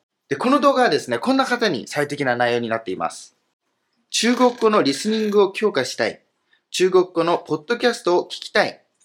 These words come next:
隙間時間を活用して中国語を聞いていたい。興味深い内容のポッドキャストが聞きたい。エイチエスケーのリスニング対策でポッドキャストを活用したい。え、こういった方に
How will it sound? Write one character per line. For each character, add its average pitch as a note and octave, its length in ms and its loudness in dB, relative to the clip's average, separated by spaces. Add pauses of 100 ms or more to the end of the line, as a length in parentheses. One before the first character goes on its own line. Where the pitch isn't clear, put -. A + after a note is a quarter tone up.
(220)
隙 - 200 -4
間 A#3 140 2
時 A3+ 140 -6
間 E3 280 0
を - 80 -6
活 C#3 300 -8
用 D3+ 180 2
し D3 140 -8
て D#3 220 0
中 E3+ 240 -2
国 E3+ 120 2 (160)
語 D#3+ 160 4
を D3+ 80 -2
聞 - 180 -6
い F3 80 -6
て F3+ 100 2
い E3+ 100 -4
た E3+ 140 -2
い。 - 120 -14 (520)
興 G3+ 200 4
味 A3 140 -2
深 G#3 280 -2
い F3+ 40 -2
内 C#3 240 0
容 C3 160 -2
の C#3+ 140 0
ポ - 160 -10
ッ B2 100 -10
ド D#3+ 80 -2
キ D#3+ 140 -2
ャ - 20 0
ス D#3 80 -12
ト A#2 140 -2
が D3 240 0
聞 - 120 -14
き - 100 -16
た D#3 120 0
い。 - 160 -10 (480)
エ E3 120 2
イ F3+ 40 0
チ F#3+ 140 0
エ F#3 60 4
ス F3+ 100 -12
ケ F3 180 0
ー D3 40 -2
の C#3 180 0
リ A#2+ 100 -2
ス C3 160 -8
ニ G#3 100 0
ン G#3 100 -2
グ G3+ 100 -4
対 G3+ 180 0
策 D3 240 -6
で D3+ 260 -2
ポ C3 100 -8
ッ B2+ 100 -20
ド E3 80 -2
キ D#3+ 120 -4
ャ F3+ 80 0
ス - 120 -16
ト C3+ 100 0
を E3+ 140 4
活 - 340 -10
用 G3 240 2
し F#3+ 100 -10
た F3+ 140 2
い。 - 120 -14 (1500)
え、 - 60 -14
こ - 160 -2
う - 20 4
い B3+ 40 -6
っ - 20 -8
た B3 100 2
方 G#3+ 240 2
に C#3 240 -10